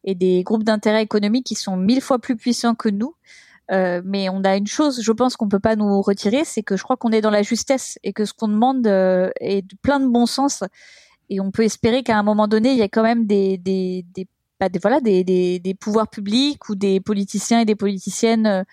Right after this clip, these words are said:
éthiques, engagés, qui vont prendre la mesure et qui pourront faire tout ça, euh,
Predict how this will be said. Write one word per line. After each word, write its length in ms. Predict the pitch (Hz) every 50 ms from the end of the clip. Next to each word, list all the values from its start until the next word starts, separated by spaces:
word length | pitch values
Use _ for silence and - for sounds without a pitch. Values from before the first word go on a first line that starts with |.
| - - - - - - - - - - - -
éthiques, 460 | - 220 208 - - 226 254 277 -
engagés, 540 | 277 240 220 220 220 214 202 208 233 277 294
qui 200 | - - - 220
vont 480 | 202 196 202 202 202 196 196 190 190 190
prendre 240 | - - 240 247 240
la 100 | 233 220
mesure 460 | 208 202 202 202 190 214 262 285 294 247
et 80 | 233
qui 480 | 202 - - - 196 190 190 190 190 190
pourront 420 | - - 208 202 214 226 233 233 240
faire 240 | - - 254 233 - - - -
tout 120 | - - 208
ça, 360 | - - 254 247 247 233 214
euh, 200 | 196 185 185 185